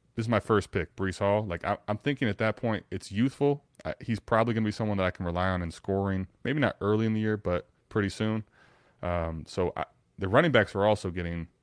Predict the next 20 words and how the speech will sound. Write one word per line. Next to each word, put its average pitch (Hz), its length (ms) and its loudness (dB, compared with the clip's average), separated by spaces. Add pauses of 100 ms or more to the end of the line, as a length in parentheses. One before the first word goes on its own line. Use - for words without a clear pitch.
(280)
the 92 100 -4
ones 98 180 0
that 92 100 -2
I 85 100 2
like 85 320 -2
are 82 60 -4
going, 76 440 -6
and 76 160 -10 (100)
the, - 80 -8
only 98 300 -4
the 90 100 -4
older 95 240 -2
guys 80 260 -4
are 80 60 -8
left 76 240 -6
because 80 360 -10
Jonathan 85 420 -4
Taylor, 85 320 -4
Najee, 80 560 -4
Swift, - 480 -8